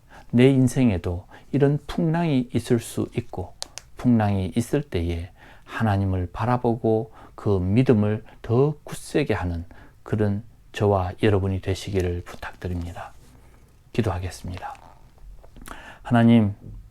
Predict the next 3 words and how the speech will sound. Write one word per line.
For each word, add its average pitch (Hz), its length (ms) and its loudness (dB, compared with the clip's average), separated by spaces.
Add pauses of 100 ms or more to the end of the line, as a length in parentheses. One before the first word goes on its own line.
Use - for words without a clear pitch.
(420)
우리들에게는 104 880 2 (480)
하나님을 120 560 4
향한 101 480 0